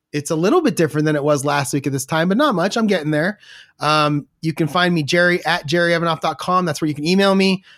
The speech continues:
I'm on Twitter at Jerry E twenty-five. Uh, I'm on Snapchat somewhere. I think if you just search my name, you'll find me. Um, this week will be week four of my Snapchat,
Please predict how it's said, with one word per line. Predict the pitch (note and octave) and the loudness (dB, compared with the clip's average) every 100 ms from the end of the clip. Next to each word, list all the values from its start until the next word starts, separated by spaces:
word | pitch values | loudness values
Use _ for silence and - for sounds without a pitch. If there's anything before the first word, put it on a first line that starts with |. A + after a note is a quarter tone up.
| - | -8
I'm | D3+ | -2
on | F3 F3 | 0 0
Twitter | - F#3+ F#3+ | 0 0 2
at | F3 | 0
Jerry | C3+ E3 E3+ | 0 0 0
E | E3 D#3+ | -2 -6
twenty-five. | - E3+ D3 - F#3 F#3+ G3 F#3 _ _ _ - | -2 -2 -2 -2 0 0 -2 -6 _ _ _ -8
Uh, | D3 C#3+ - | -4 -4 -4
I'm | D#3 | -2
on | F#3 | -2
Snapchat | - - D3+ F#3 G3+ A3+ A3+ - - | -2 -4 -2 -2 -4 -4 -4 -4 -8
somewhere. | - - F3 G3+ G#3+ | -10 -4 -2 0 0
I | E3+ | 0
think | G#3+ | 0
if | |
you | A#3 | 0
just | F3 | 0
search | G3+ F#3+ | -2 -2
my | F#3 | -2
name, | C3+ B2 D#3 F#3 | -4 -2 0 2
you'll | F#3+ | 0
find | F#3+ F#3+ F#3+ | 0 -2 0
me. | G3 G3 - - _ | 0 0 -6 -20 _
Um, | C#3+ C#3+ C#3 C#3+ | -2 0 -2 -4
this | D#3+ F#3 | -2 0
week | G#3+ G3 | 0 2
will | F#3+ | 2
be | F3+ | 2
week | E3 F#3 | 2 0
four | - E3 E3+ F3 | -2 0 2 2
of | D#3+ D3+ | 0 0
my | D#3 C#3+ | -2 -2
Snapchat, | - D3+ E3+ E3+ F#3 E3+ | -4 -4 -4 -2 -2 -2